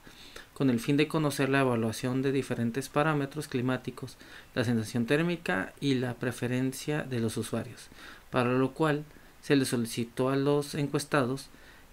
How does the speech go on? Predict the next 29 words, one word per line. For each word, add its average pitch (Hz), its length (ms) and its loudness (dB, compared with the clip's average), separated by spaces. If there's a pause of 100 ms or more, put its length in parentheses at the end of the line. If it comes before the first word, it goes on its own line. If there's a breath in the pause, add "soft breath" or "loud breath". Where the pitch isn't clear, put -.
que 131 120 4
evaluaran 127 600 4
dicha 139 320 0
sensación 147 840 -2
en 135 100 -2
el 127 100 2
momento 120 520 2
de 131 100 0
la 123 100 0
entrevista, 110 520 -4 (720 loud breath)
en 123 400 2
una 135 140 4
escala 143 560 2
de 160 360 -2
siete 120 300 -2
puntos. - 580 -8 (920 loud breath)
Estos 160 340 2
rangos 190 500 0
establecidos 131 840 0
en 120 100 0
la 117 80 2
norma 123 360 2
iso 127 200 0
setenta 110 340 -4
y 107 40 -2
siete - 280 -4
treinta 156 440 -2 (460 loud breath)
van 143 280 4
desde 151 580 2